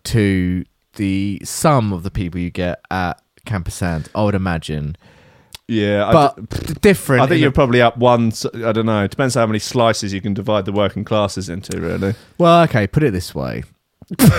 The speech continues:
Speaker 2: Oh, God, here we go. Bu-, buckle up, everyone. <laughs>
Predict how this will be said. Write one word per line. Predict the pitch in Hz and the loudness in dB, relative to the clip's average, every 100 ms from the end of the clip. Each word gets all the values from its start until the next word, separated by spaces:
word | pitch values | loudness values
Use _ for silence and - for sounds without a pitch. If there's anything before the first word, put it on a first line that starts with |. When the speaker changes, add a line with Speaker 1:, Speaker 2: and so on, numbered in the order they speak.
| - - - - | 4 2 0 2
Speaker 2:
Oh, | - 359 381 - | 4 4 4 4
God, | 403 98 | 2 4
here | - 101 | 2 4
we | |
go. | - 92 - | 2 2 2
Bu-, | - 127 - - 285 - | 2 2 0 -6 -6 -4
buckle | 165 151 - 117 | 4 4 4 2
up, | 120 - | 2 2
everyone. | 175 - 156 135 131 139 | 2 2 2 4 6 4
<laughs> | - | 0